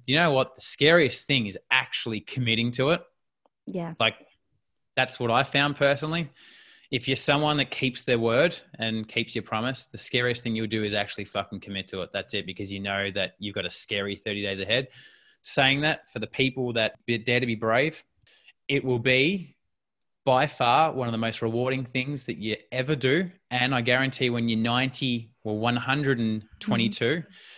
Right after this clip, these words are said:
Speaker 1: you'll look back and you'll remember this thirty-day fear challenge that you did, and you'll always talk about it to people. You'll tell your kids and your grandchildren, your great-grandchildren,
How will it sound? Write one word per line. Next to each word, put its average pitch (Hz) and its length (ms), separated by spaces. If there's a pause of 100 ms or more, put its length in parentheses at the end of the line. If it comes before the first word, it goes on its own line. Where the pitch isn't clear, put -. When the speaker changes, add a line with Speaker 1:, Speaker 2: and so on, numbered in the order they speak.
(240)
Speaker 1:
you'll 139 160
look 160 260
back 170 260
and 135 100
you'll 131 140
remember 123 280
this 110 180
thirty-day 117 380
fear 107 220
challenge 104 300
that 101 120
you 104 80
did, 107 220
and 104 100
you'll 107 220
always 147 540
talk 117 300
about 117 200
it 117 120
to - 80
people. 127 360
You'll 117 140
tell 107 220
your 104 140
kids 156 340
and 120 100
your 110 80
grandchildren, 120 540
your 107 100
great-grandchildren, 110 840